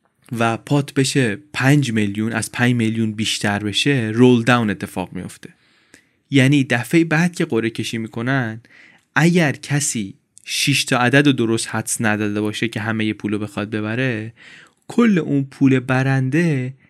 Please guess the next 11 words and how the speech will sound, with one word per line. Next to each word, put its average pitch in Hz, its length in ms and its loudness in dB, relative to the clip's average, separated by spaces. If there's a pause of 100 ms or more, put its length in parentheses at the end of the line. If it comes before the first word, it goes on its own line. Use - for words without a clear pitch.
(260)
الان 165 300 4
دیگه 139 200 4
شره 135 420 2
می‌کنه، 175 400 2
میاد 156 300 4
می‌ریزه 151 400 2
تو 139 160 -2
دست 135 360 -2
برنده‌های 113 840 -2
ردیف‌های 107 540 -2
پایین‌تر. 95 720 -8